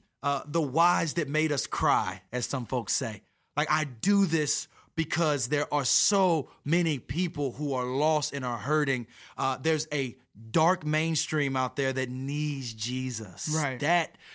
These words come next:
Speaker 1: is what sparked you, and that's what I'm saying. Those two things happened, the theological emphasis and then the adoption of C C M sort of took us away from our roots in some ways.
Speaker 2: Mm-hmm.
Speaker 1: Now, let me say this,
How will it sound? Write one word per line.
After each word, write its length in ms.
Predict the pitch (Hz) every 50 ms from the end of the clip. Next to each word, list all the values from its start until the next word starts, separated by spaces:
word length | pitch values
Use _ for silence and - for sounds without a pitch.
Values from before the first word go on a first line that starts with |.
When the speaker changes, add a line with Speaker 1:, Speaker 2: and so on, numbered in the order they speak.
| - -
Speaker 1:
is 160 | 139 123 127
what 180 | 127 131 120 -
sparked 460 | - - - - 156 156 151 - -
you, 60 | 135
and 80 | 131 147
that's 160 | 165 156 -
what 100 | 156 139
I'm 100 | 127 120
saying. 460 | - - 175 160 156 147 139 131 120 - - - - - _ _ -
Those 320 | 127 160 170 202 190 -
two 180 | - - 202 185
things 340 | 160 - 175 156 147 135 -
happened, 340 | 147 147 135 - 123 117 113
the 40 |
theological 520 | - - 170 180 170 165 165 - - 151 -
emphasis 420 | 160 151 - 147 - - 151 131 123
and 80 | 127
then 60 | 131 127
the 100 | 123 120
adoption 440 | 113 120 135 143 139 - - 139 127
of 60 | 120
C 160 | - 147 139
C 300 | 127 - 139 131 131 143
M 120 | 143 131 120 - - - -
sort 260 | - - 185 170 151
of 80 | 139 113 - _ _ -
took 280 | - - 196 185 - -
us 180 | 160 147 - -
away 320 | 151 143 123 127 143 143
from 240 | 131 - - 131 123 120
our 300 | 117 113 110 110 110 110
roots 340 | 110 120 113 104 - -
in 60 | 113 104
some 240 | - - 107 101
ways. 440 | 104 104 151 151 135 143 156 147 131 117
Speaker 2:
Mm-hmm. 60 | 107 101 - - - - - - _ _ -
Speaker 1:
Now, 140 | 156 151 156
let 100 | 170 190
me 80 | 196 190
say 260 | 190 - 175 156 156
this, 400 | 131 120 - - - - -